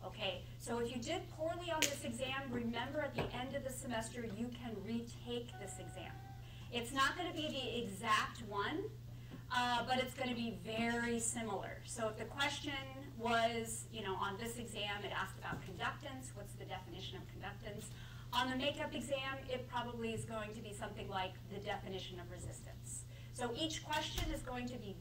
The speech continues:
very similar, but just a little bit different. Um, also, Proctorio. I was thrilled with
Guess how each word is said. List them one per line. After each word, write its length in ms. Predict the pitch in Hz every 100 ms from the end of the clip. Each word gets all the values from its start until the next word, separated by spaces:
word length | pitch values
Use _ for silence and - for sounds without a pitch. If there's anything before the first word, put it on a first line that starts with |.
| -
very 340 | 233 254 277
similar, 640 | - 302 294 320 320 339 240
but 120 | 226
just 200 | 247 233
a 180 | 202 185
little 180 | 220 226
bit 200 | 220 202
different. 320 | 196 190 - - - - - - - - - - -
Um, 440 | 262 269 262 254 -
also, 540 | 302 359 - 247 226 -
Proctorio. 680 | 208 240 - 269 262 233 180 - -
I 240 | 254 339 339
was 200 | 320 - -
thrilled 520 | 226 254 302 339 349 302
with 140 | 320